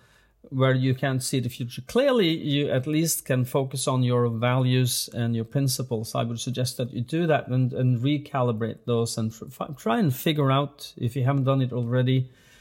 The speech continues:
or refigure it out, uh, uh, what is important to me? What is really important in my life? What's my,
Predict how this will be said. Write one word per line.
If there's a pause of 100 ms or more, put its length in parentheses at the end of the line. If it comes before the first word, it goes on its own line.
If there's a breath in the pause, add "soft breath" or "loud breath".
(240 loud breath)
or
refigure
it
out, (440)
uh,
uh,
what
is
important
to
me? (120)
What
is
really
important
in
my
life?
What's
my,